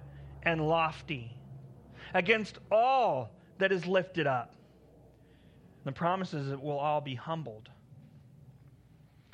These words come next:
Completely. So completely will God deliver them. He describes it as there's gonna be ten men left in a house, but they will die.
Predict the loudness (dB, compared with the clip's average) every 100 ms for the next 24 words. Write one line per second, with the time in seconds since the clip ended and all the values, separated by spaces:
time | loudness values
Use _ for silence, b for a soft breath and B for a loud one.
0 | b b b b b b b _ _ _
1 | _ _ -8 -2 -2 -2 -2 0 -2 -6
2 | -8 -8 -18 _ -20 _ _ _ _ _
3 | _ _ _ -8 -4 2 2 2 0 -4
4 | -2 -2 -2 0 0 0 4 4 4 2
5 | 2 2 2 0 0 -4 B B 0 0
6 | -2 0 4 4 2 -2 -2 -6 B 2
7 | 2 2 -2 -2 2 2 4 4 4 4
8 | 2 2 0 0 2 2 2 0 -6 -10
9 | b b b -4 0 2 0 -2 2 2
10 | 2 -6